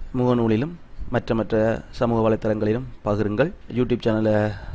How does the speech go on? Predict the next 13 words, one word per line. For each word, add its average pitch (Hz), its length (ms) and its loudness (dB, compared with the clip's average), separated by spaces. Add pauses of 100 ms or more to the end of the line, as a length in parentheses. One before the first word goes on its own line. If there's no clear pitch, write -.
சப்ஸ்கிரைப் 113 400 0
செய்யுங்க, 107 260 0 (240)
தொடர்ச்சியாக 110 500 2
இணைந்திருங்க. 104 420 -2 (380)
புதிய 117 260 2
புதிய 107 440 2 (260)
காணொளிகள், 113 500 2 (800)
பாடநெறிகள் 113 540 4 (500)
வர்றதுக்கு 117 480 0
தயாராகி 101 360 4
கொண்டிருக்கு. 98 440 -2 (840)
அனைவருக்கும் 101 460 -2
நன்றி. 101 320 -4